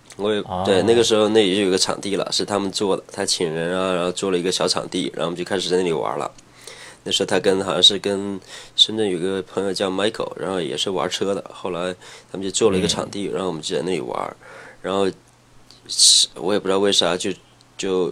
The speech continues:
Speaker 1: 就，呃，有一些香港的朋友，滑滑板的朋友就来到了我们那个场地，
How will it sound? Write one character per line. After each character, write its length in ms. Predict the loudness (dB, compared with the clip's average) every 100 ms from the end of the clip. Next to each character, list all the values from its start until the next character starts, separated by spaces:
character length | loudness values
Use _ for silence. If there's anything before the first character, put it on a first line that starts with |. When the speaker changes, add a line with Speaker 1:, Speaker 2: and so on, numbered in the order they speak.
| -6
Speaker 1:
就， 220 | -6 -2 -2 -6 -16 -20 -20 -20 -10
呃， 80 | -10 -8
有 100 | -6
一 40 | -4
些 120 | 0
香 300 | 2 4 4
港 120 | 2
的 60 | 0
朋 300 | -4 -4 -4
友， 120 | -6 -10
滑 300 | -4 0 2
滑 180 | 0 0
板 160 | -2
的 60 | -4
朋 260 | -4 -6 -4
友 140 | -6 -10 -20 -20 -12
就 140 | -8
来 300 | -6 -4 -2
到 160 | -2 -2
了 100 | -2
我 140 | -2 -4
们 80 | -6
那 60 |
个 80 | -4
场 180 | -6 -6
地， 180 | -10 -10